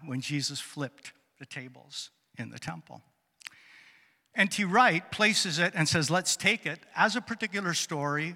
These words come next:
where it is, as described by John, right at the beginning of Jesus' ministry in Jerusalem."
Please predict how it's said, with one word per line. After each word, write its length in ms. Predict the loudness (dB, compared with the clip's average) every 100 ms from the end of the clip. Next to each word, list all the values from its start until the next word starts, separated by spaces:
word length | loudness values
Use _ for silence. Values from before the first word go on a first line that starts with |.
| -4
where 460 | 2 4 6 4
it 80 | 4
is, 360 | 4 4 2 2
as 240 | 6 6 6
described 600 | 2 0 4 4 4 2
by 140 | 0
John, 560 | 0 -2 0 0 -2 -4 -12 _ _ _ _ _ _ -18 -10
right 300 | 4 6 6
at 120 | 4
the 60 | 2
beginning 480 | 4 4 4 4 2
of 120 | 0
Jesus' 520 | 0 -2 -2 -2 0
ministry 680 | 0 0 -2 -6 -8 -12 -14 -16 _ _ _ _
in 400 | -2 0 -4 -8 -14 _
Jerusalem." 840 | -8 -6 -6 -6 -8 -10 -16 -20